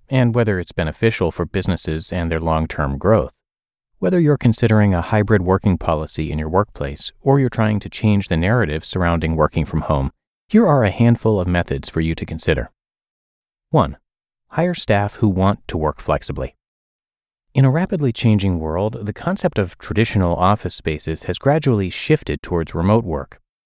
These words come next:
Embracing this trend offers incredible opportunities for businesses to tap into a global talent pool and operate with enhanced efficiency.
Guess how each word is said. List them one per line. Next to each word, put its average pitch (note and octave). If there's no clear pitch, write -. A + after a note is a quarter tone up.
Embracing G#2
this D2
trend -
offers C#3
incredible A#2+
opportunities D2+
for -
businesses G2+
to -
tap -
into F#2+
a D#2+
global A2
talent A#2+
pool -
and C#3
operate F#2
with F2+
enhanced F#2
efficiency. -